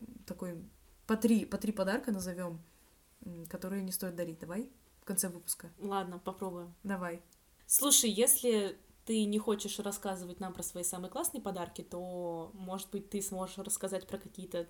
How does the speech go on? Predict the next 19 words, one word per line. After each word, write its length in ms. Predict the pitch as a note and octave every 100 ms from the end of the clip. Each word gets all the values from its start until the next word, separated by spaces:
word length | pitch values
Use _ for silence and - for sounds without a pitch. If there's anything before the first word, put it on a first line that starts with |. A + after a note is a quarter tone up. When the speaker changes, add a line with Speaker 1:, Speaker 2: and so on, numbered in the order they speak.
| -
Speaker 2:
дурацкие 540 | G3+ G#3 C4 - D#4+
подарки? 640 | D#4+ B3+ G#3+ A3 - G3+ - - -
Ну, 120 | G#3+
вот 100 | G#3
были 240 | F#3+ A#3+ G#4
какие-то 320 | A#3+ G#3+ G3+
там, 260 | F#3 F3 F#3
ну, 200 | G#3 G#3+
за-, 180 | G#3 G3
забавные, 640 | G3+ G3+ A#3 F#3+ A#3+ A3+ G3
дурацкие, 480 | F#3+ G#3 G#3+ - G#3
что-то 300 | - G3 F3
вот, 140 | F3 - -
что-то 260 | - G#3+
странное, 560 | G#3 - F3+ A3 A3+ G3+
может 300 | F#3+ F#3+ F#3
быть, 140 | G3
тебе 180 | - F#3+
дарили? 420 | F3 F3+ F3+ G3+